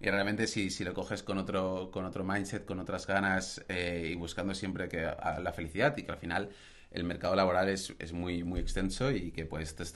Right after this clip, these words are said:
puedes trabajar y tienes muchas oportunidades. Entonces, donde realmente estás trabajando,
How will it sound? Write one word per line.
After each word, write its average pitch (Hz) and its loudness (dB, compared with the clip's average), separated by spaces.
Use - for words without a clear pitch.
puedes 80 -4
trabajar 90 4
y 135 2
tienes - -8
muchas 85 -6
oportunidades. 85 2
Entonces, 80 -4
donde 78 -2
realmente 90 -4
estás 90 -4
trabajando, 92 2